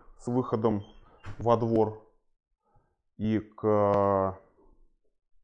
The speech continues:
беседке с барбекюшницей, и рядом калитка в лес, да, то есть, а, ну, можно по-разному фантазировать, собственно, можно выйти из бани и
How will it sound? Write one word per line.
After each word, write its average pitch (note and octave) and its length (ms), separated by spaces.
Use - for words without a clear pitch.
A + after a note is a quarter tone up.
беседке G#2 420
с F#2+ 60
барбекюшницей, A#2+ 920
и G2+ 160
рядом B2+ 300
калитка A2 400
в G2 80
лес, F2 200
да, A#2 200
то - 180
есть, - 320
а, F2+ 460
ну, B2 360
можно F#2+ 400
по-разному F2+ 420
фантазировать, G#2+ 640
собственно, - 380
можно F#2 360
выйти F#2 380
из E2+ 140
бани A#2+ 580
и A#2+ 60